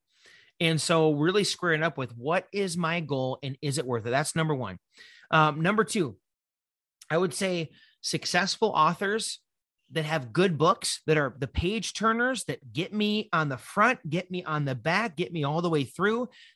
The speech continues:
They start with a clear, we call it a blueprint on the front end of the project.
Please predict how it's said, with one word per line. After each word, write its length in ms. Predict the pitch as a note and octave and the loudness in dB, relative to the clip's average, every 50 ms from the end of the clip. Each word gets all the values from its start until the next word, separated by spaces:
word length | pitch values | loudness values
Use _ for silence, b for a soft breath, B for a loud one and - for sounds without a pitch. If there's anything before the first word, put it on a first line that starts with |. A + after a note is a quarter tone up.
| b _ | b _
They 200 | - D#3 D#3 D3+ | -2 -2 0 0
start 460 | D3 - - - - F#3 G3 A3 G#3 | -2 -6 -8 -2 0 2 2 2 2
with 160 | G#3 A3 - | 0 0 0
a 140 | G3+ F#3 D3+ | 0 -4 -4
clear, 760 | - _ - - - F3+ F3 F3+ F#3+ F#3+ G#3 G#3 G#3 A3 G3+ - _ _ _ _ _ | -4 _ -18 -14 -10 -4 -2 -2 0 0 0 -2 -4 -6 -10 -14 _ _ _ _ _
we 140 | - D#3+ G3+ | -4 -4 -4
call 300 | G3+ - - G#3 G3+ G3+ | -4 -4 0 2 2 2
it 60 | - - | 2 2
a 100 | - D3 | -2 -2
blueprint 760 | B2+ G#2 - C#3+ D3 F3 G#3 G3+ - - - D3+ C#3 C#3 - - | -2 -4 -4 -2 0 0 0 -2 -2 -2 -2 -2 -2 -4 -4 -4
on 160 | D3+ D3+ D3 | -4 -2 -2
the 80 | C#3 B2+ | -4 -6
front 380 | - - - - E3+ F#3 F#3 - | -8 -8 -2 0 0 0 0 -2
end 200 | F3+ E3 D#3+ D#3+ | -4 -2 -2 -2
of 60 | C#3 | -4
the 60 | C3 | -6
project. 680 | - - - C3+ B2+ A#2+ G#2 - F#2+ C#2+ - - - | -8 -4 -2 -2 -2 -2 -6 -10 -12 -12 -12 -16 -20